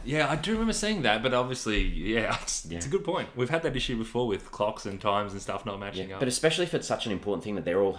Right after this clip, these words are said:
Speaker 2: stuck there
Speaker 1: Yeah.
Speaker 2: waiting till five, till five, and then you sign to something else. That was just
Speaker 1: It's a
Speaker 2: a,
Speaker 1: really good
Speaker 2: a,
Speaker 1: point. I should have, yeah,
Speaker 2: a big
Speaker 1: 'cause it,
Speaker 2: mess up.
Speaker 1: it bothered me as well, and I just kinda let it
Speaker 2: Let
Speaker 1: go,
Speaker 2: it go.
Speaker 1: which you should, I guess. But you're right, good pickup.
Speaker 2: We're ready to wrap this up.
Speaker 1: I think we are.
Speaker 2: So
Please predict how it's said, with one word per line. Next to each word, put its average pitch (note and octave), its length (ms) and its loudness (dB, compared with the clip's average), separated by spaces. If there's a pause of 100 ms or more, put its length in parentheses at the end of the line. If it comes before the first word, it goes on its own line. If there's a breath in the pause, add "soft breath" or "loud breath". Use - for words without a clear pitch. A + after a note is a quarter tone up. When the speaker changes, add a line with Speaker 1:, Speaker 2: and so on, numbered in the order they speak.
Speaker 2:
stuck - 400 0
there F2+ 140 4
Speaker 1:
Yeah. F#2 60 2
Speaker 2:
waiting F2 220 4
till E2 140 -6
five, D#2+ 340 0
till E2+ 100 -6
five, D#2+ 320 0
and D#2+ 80 -4
then E2 120 -2
you D#2+ 80 -2
sign G2+ 320 0
to G2 140 -6
something C#2+ 240 -6
else. D2+ 240 -2
That - 140 -2
was - 140 -4
just E2+ 140 -6
Speaker 1:
It's B2 80 0
a - 20 0
Speaker 2:
a, - 20 6
Speaker 1:
really F#3+ 160 10
good G3+ 120 0
Speaker 2:
a, E3+ 40 -2
Speaker 1:
point. E3+ 300 -2
I B2+ 60 -2
should - 180 -6
have, A#2+ 120 -8
yeah, A2 180 -2
Speaker 2:
a - 40 0
big - 120 -2
Speaker 1:
'cause C3 80 6
it, D3+ 120 6
Speaker 2:
mess C#3+ 100 8
up. C3+ 60 4
Speaker 1:
it C#3 320 2
bothered E3 240 8
me D#3 120 4
as G#2+ 100 2
well, G2+ 180 6
and G#2 120 4
I - 20 4
just G#2+ 160 -2
kinda G#2 180 2
let F#2 140 -2
it E2+ 80 -6
Speaker 2:
Let D#2+ 200 0
Speaker 1:
go, E2 60 -2
Speaker 2:
it C2 40 -2 (420 loud breath)
go. G#2+ 40 -4
Speaker 1:
which F#2 180 -6
you G2+ 80 -4
should, E2+ 320 -2
I D#2+ 60 -8
guess. E2 220 -10
But E2+ 260 -12 (280)
you're G#2+ 140 -8
right, F#2 200 -6
good - 160 -10
pickup. - 260 -12 (960)
Speaker 2:
We're G2 180 4
ready A2+ 240 6
to G#2 280 2
wrap A#2+ 240 2
this - 140 -4
up. - 160 4
Speaker 1:
I - 80 -10
think - 180 -12
we F#2 100 -8
are. C#3+ 220 -6 (340 soft breath)
Speaker 2:
So - 160 -16